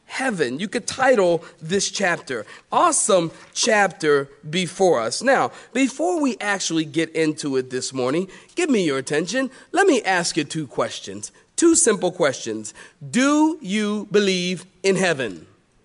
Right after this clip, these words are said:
And do you believe that you are going to heaven? Yes, of course, everybody does.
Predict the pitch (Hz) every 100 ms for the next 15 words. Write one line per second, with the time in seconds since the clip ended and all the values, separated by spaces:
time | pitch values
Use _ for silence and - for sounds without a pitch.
0 | _ _ _ - _ _ _ _ _ _
1 | _ - 175 165 170 233 254 - _ 151
2 | 135 240 233 240 214 262 202 156 170 208
3 | - _ - 220 226 247 254 202 240 202
4 | 147 110 104 131 - 143 131 104 85 58
5 | - _ _ _ _ _ - - _ -
6 | 107 90 - 95 - 113 101 104 92 95
7 | 73 - 78 - - -